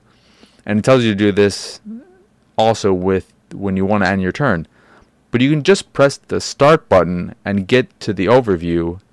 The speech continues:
and end turn options. I don't know why they tell you, you know, "Go find a, a, a, an empty tile and then press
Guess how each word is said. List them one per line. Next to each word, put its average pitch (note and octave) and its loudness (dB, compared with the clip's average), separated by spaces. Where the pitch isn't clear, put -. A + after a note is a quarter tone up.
and F#2+ -4
end G#2+ 0
turn F#2 -2
options. A2 -4
I A#2+ 2
don't D3 2
know C#3+ 0
why A2+ 6
they A2 0
tell G#2+ -2
you, F#2 -4
you B2 -2
know, A2+ 0
"Go D#3+ 0
find F3+ 2
a, C#3 0
a, - -6
a, G2+ 0
an G#2+ -2
empty A2+ -2
tile E2+ 0
and G2 -2
then G#2 -2
press G2+ -4